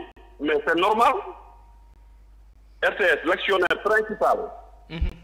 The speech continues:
Speaker 1: le seul actionnaire de la R T S, l'unique actionnaire de la R T S, c'est l'État du Sénégal.
Speaker 2: Mhm.
Speaker 1: Mais kooku si jàppalewul R T S, kan mooy jàppale R T S? Loolu aussi, il faut ñu xoolaat ko.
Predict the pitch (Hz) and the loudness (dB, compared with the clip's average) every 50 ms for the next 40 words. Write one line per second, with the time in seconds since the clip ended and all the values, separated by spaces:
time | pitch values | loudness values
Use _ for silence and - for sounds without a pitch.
0 | - - - - 165 185 185 - - - - - - - - - 180 165 151 147 | -20 -14 -6 -2 -2 -2 0 0 0 0 2 0 -2 -2 -2 -2 -2 0 2 2
1 | 135 110 98 - 131 131 127 113 113 117 - - 123 110 104 - - - - 127 | 2 2 0 0 0 2 2 4 2 0 0 0 0 0 0 -2 -6 -18 -16 -12
2 | 131 170 190 226 240 254 - - - - 196 - - 190 175 170 160 139 143 143 | -8 -6 -4 -2 -2 -2 -2 -4 -2 -2 -2 -2 0 0 2 2 2 2 2 2
3 | 135 127 131 - - 143 139 131 127 - - - - - - - - - - - | 4 2 2 0 0 -2 0 0 0 -2 -4 -14 -18 -20 -20 -20 -20 -20 -20 -20
4 | - - - - - - 175 147 131 139 156 151 170 165 165 175 - 214 196 208 | -20 -20 -20 -16 -6 -2 0 0 2 0 0 2 2 2 0 0 0 0 0 2
5 | 202 233 254 311 403 - - - - - 123 - - - 175 175 170 214 202 - | 4 4 4 2 2 -2 -10 -16 -18 -18 -18 -14 -8 -4 -4 -2 0 0 -2 -2
6 | - 185 156 180 170 - 190 170 165 160 156 156 151 - 139 - - 156 160 180 | -2 -4 -2 -2 -2 0 0 0 0 2 0 0 0 0 -2 -2 -2 -2 -2 -2
7 | 180 165 - 185 190 226 202 208 220 214 247 247 240 240 - - - - - - | -2 -2 0 -2 0 2 2 2 2 2 2 0 0 -2 -6 -18 -20 -20 -20 -20
8 | - - - - - - - - - - - - - - - - - - - - | -20 -20 -20 -20 -20 -20 -20 -20 -20 -20 -20 -20 -20 -20 -20 -20 -20 -20 -20 -20
9 | - - - - - - - 185 175 160 156 143 175 185 190 190 180 - 180 180 | -20 -12 -4 0 0 2 2 0 0 -2 -2 -2 -2 -2 -2 -2 0 2 2 2
10 | 170 151 - - 131 139 | 2 0 0 0 -2 -2